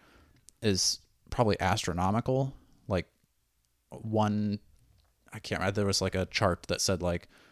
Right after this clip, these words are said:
uh, during Halloween time when you get the, like, fun size Snicker bars, like, it takes,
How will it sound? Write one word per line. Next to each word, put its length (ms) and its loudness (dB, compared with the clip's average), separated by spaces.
uh, 160 0
during 220 2
Halloween 460 2
time 260 0
when 160 -2
you 160 -6
get 120 0
the, 80 -2
like, 320 -4
fun 280 2
size 260 4
Snicker 300 0
bars, 400 0
like, 160 -6
it 160 -6
takes, 500 0